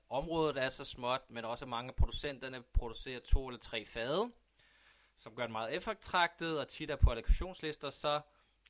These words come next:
øh, at, kan man sige, at, at det her er lidt en, en unik ting. Øh, og det er også en vin som Rochefort, og Rochefort importerer, som jeg mener, det er tre hundrede og halvtreds kroner.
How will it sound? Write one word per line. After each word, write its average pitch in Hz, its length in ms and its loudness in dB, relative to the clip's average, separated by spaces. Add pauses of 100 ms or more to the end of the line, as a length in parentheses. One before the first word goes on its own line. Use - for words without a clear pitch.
øh, 113 380 -6 (140)
at, 123 180 -10
kan 135 140 -10
man 117 100 -10
sige, 120 300 -6
at, 117 160 -6
at 110 140 -10
det 127 80 -6
her 147 60 -4
er 123 40 -8
lidt 131 160 -4
en, 127 180 -10
en 123 200 -8
unik 123 340 -8
ting. 143 420 -6 (380)
Øh, 117 180 -4
og 110 100 -8
det 139 60 -4
er 135 40 -2
også 143 220 -2
en 147 80 -10
vin 143 180 -8
som 135 160 -10
Rochefort, 127 460 -2
og 117 120 -2
Rochefort 156 520 0
importerer, 147 720 0
som 127 320 -8
jeg 123 120 -4
mener, 151 500 -2
det 135 140 -6
er 120 100 -8
tre 143 260 -4
hundrede 139 200 -6
og 127 40 -6
halvtreds 127 440 -8
kroner. 127 480 -4